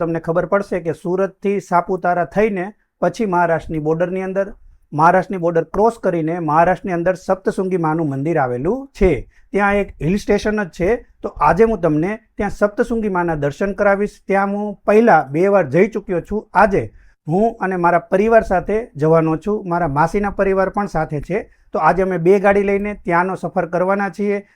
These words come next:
ત્યાંની યાત્રા કરવાના છીએ. તો હું તમને બધું જ step by step ત્યાં સપ્તશૃંગી માતાના મંદિરે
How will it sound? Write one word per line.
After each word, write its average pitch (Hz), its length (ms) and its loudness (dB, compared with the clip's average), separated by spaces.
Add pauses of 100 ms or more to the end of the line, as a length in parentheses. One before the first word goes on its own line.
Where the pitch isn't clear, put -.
(120)
ત્યાંની 175 340 0
યાત્રા 165 340 6
કરવાના 190 400 0
છીએ. 180 320 -2 (220)
તો 170 80 -2
હું 185 180 -2
તમને 202 200 -2 (120)
બધું 196 320 2
જ 123 200 -10
step 185 280 -2
by 190 140 0
step 185 340 -2
ત્યાં 170 180 -4
સપ્તશૃંગી 214 560 -4
માતાના 165 380 -2
મંદિરે 190 340 -2